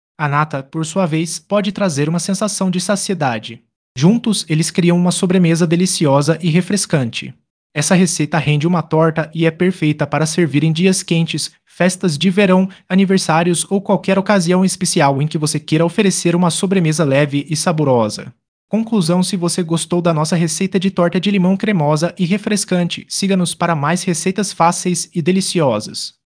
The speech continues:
Temos muitas opções que vão fazer você se apaixonar ainda mais pela cozinha. Além disso, não esqueça de experimentar outros pratos que combinam bem com essa torta. Aqui estão cinco sugestões que vão deixar sua refeição ainda mais completa.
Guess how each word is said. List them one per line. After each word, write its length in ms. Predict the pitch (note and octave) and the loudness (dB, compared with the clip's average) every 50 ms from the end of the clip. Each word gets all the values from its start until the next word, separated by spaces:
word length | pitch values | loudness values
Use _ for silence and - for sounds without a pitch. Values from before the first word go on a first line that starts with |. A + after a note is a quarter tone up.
| _ _ - | _ _ -4
Temos 240 | - G3+ G#3+ G#3 - | -2 0 0 2 0
muitas 340 | D3 D3 E3+ F#3 G3+ F#3 - | 0 0 0 0 -2 -2 -2
opções 420 | F#3+ - - - E3 E3+ E3+ - | -2 -4 -2 -2 0 0 0 -2
que 100 | - - | -2 0
vão 160 | D#3+ D#3+ E3 | 0 0 0
fazer 300 | D#3 - F#3+ E3+ E3+ F3+ | 2 0 0 2 2 2
você 280 | F3+ D#3+ F3 D#3+ - E3+ | 2 0 0 0 0 -2
se 120 | - - | 0 0
apaixonar 500 | D#3+ D#3 E3+ D#3+ D#3 - F3 D3+ C3+ C3 | -2 0 0 -2 0 0 0 0 0 0
ainda 240 | C3 C3+ D#3 D#3+ D3+ | 0 0 0 0 0
mais 260 | C#3 C#3 D#3 F3 F3 | 0 0 0 -2 -2
pela 220 | - - F3+ E3 D#3 | -2 -2 -2 -2 0
cozinha. 580 | D#3+ E3 D#3 C3 B2+ B2 A#2 A2 G#2+ A2 A#2 - _ _ _ _ _ - | 0 -2 -2 -2 -2 -4 -4 -4 -6 -8 -12 -14 _ _ _ _ _ -8
Além 200 | B2 A#2+ A#2+ C#3 | -4 -2 0 0
disso, 440 | C#3 D#3+ F#3 F#3 - - G3 F#3+ - - | 2 2 2 2 2 -2 -2 -4 -2 0
não 180 | E3 F3+ G3+ | 0 2 2
esqueça 380 | A3 G#3 - - F#3 D#3+ - F3+ | 2 0 0 0 0 0 0 0
de 80 | D3+ E3 | -2 -2
experimentar 600 | - - - G3+ G#3+ G#3+ A3 G3 F#3+ F#3+ F#3+ F#3 | -4 -2 -2 0 2 2 2 2 2 2 2 4
outros 320 | F3+ F#3 F#3 G3+ F#3+ - | 2 2 2 0 -2 0
pratos 400 | - - - D3 E3 - F3 - | 0 2 2 2 2 0 -2 -2
que 100 | - F#3+ | -4 -6
combinam 520 | - - F3 E3+ D3+ D3 E3+ F#3 G3 G#3 | -2 0 0 2 2 4 4 4 4 4
bem 160 | F#3+ E3+ F3 F3+ | 4 4 2 2
com 200 | F3+ F3+ E3+ E3 | 2 0 2 2
essa 220 | D#3+ D#3 - E3+ | 2 2 0 -2
torta. 540 | E3 - D3 B2+ A2 G#2 - - A2 C#3 - _ _ _ _ _ - | -2 0 0 0 0 -2 -4 -10 -14 -14 -16 _ _ _ _ _ -8
Aqui 220 | D#3+ D#3+ - - A3 | -8 -6 -2 -2 -2
estão 240 | A3 - A3+ A3+ | -2 0 0 0
cinco 340 | A3 - - D3+ C3+ - - | 0 0 0 -2 -2 -4 -4
sugestões 560 | - - E3+ E3+ F#3+ F3+ - - F#3+ F#3+ F#3+ | -4 -4 0 0 0 0 0 0 2 0 0
que 140 | - - F#3+ | 0 -2 -2
vão 160 | D3 D#3+ F3+ | 0 0 2
deixar 360 | F#3 G#3 G3+ - - G#3+ F#3+ F3+ | 2 2 0 2 2 2 2 0
sua 200 | - - G3+ F#3 | 0 0 0 2
refeição 560 | E3+ G3+ G3 - A3 G3+ F#3 - F#3+ F3+ F3 | 2 2 0 0 -2 -2 0 0 2 2 2
ainda 320 | E3 E3+ F#3 G3 G3 F3 | 4 4 4 4 4 2
mais 240 | D3 C#3+ E3 F3+ - | 2 2 0 -2 -2
completa. 600 | - G#3+ A3 G#3+ F#3+ D3+ C#3 A#2+ - - A2 | -2 -2 -2 0 2 0 0 0 -2 -8 -16